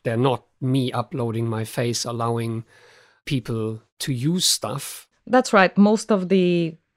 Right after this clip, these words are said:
Speaker 2: tools that we've seen in the news, companies like Clearview A I work on data that they scrape off the internet. That's publicly available websites like our university websites, where both of our pictures are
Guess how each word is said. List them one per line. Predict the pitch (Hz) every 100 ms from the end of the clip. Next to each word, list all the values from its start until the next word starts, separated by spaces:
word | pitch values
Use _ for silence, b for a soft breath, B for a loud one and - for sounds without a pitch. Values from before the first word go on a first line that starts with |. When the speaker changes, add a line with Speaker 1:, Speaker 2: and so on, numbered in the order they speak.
| _
Speaker 2:
tools | - 214 196 185
that | 170 -
we've | 165 156
seen | - 175 170 170
in | - 165
the | 151
news, | 185 233 208
companies | - 175 170 156 151
like | 139 -
Clearview | - 160 160 147 151 139 -
A | 151 175
I | 196 196 185 -
work | 165 175 170 180
on | 160 160 151
data | 143 160 165 160 -
that | 165 151
they | 147
scrape | - - - 165 156 -
off | 156 -
the | 147
internet. | 143 143 143 123 -
That's | 170 160
publicly | - 156 151 143 147
available | 143 139 135 131 185
websites | 254 254 - 196 185 180
like | 143 139 -
our | - 269
university | 277 254 247 - 139
websites, | 135 - - - -
where | - 156
both | - 135 -
of | -
our | -
pictures | - - 147 139
are | 107 -